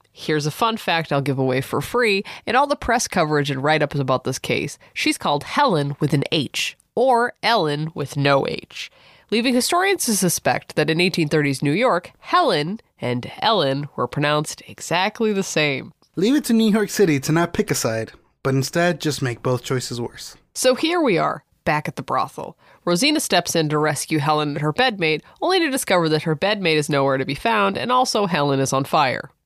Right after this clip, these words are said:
Speaker 2: <laughs> Oh, oh, uh, oh, here we go.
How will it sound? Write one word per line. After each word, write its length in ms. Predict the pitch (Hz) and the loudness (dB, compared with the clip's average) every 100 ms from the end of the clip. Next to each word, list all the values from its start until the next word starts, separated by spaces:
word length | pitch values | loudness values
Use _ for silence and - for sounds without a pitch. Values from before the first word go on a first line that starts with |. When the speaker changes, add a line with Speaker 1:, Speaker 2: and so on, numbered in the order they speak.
| _ _ | _ _
Speaker 2:
<laughs> 100 | - 175 - | -4 -2 4
Oh, 640 | 240 165 - - - 147 - - - - - - 208 208 | 4 4 -2 -2 2 0 0 -12 -20 -10 -4 0 0 2
oh, 380 | 185 151 131 - _ - - - - 160 156 220 | 4 4 0 -4 _ -20 -20 -20 -6 -2 -2 2
uh, 540 | 196 156 139 123 117 - - - - - - - | 2 4 2 0 -2 -6 -20 -20 -20 -20 -20 -6
oh, 320 | 180 190 165 | 0 2 2
here 280 | 135 202 190 | 2 2 4
we 100 | 165 | 4
go. 300 | 127 117 113 | 2 0 -2